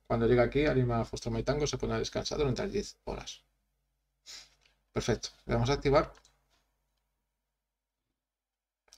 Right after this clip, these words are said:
Y listo, chavales, no hay que hacer nada más. A las cuatro empezará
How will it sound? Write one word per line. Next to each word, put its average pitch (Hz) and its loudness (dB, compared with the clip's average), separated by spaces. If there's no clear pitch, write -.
Y 147 6
listo, 175 10
chavales, 139 6
no 165 0
hay 175 2
que 160 2
hacer 180 4
nada 143 2
más. 117 -2
A 127 6
las 127 6
cuatro 139 6
empezará 127 6